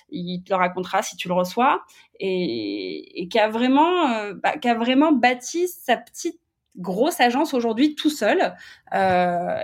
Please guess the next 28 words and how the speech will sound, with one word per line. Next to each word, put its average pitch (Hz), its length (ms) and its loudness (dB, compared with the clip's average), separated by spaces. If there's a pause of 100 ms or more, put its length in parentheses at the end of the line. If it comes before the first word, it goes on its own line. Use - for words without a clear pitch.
(100)
et, 254 400 4
euh, 175 800 2
et 220 160 2
j'ai-, 208 160 0
j'aime 233 240 4
bien 320 260 4
sa, 240 280 -2
sa 220 100 -4
façon 269 320 0
de 269 80 6
voir 277 160 4
les 247 100 0
choses 285 260 0
et 220 100 -2
d'appréhender 262 580 2
ce 262 140 0
marché-là. 214 520 2 (480)
Euh, 180 800 0 (340)
tu - 120 -10
vois, 254 260 6
que 233 100 -4
ce 220 180 -4
soit, 254 480 2
euh, 202 220 0 (280)
sur 240 180 0
le 240 60 2
marché 233 280 0
français, 262 720 0